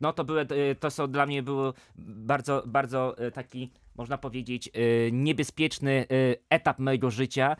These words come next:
No, zostałem pomawiany przez środowisko, niestety,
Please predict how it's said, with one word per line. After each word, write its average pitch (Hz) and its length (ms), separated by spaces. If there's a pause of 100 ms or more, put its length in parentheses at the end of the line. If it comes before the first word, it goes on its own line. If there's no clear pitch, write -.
(260)
No, 147 160
zostałem 151 340
pomawiany 139 540
przez - 300
środowisko, 120 600
niestety, 117 480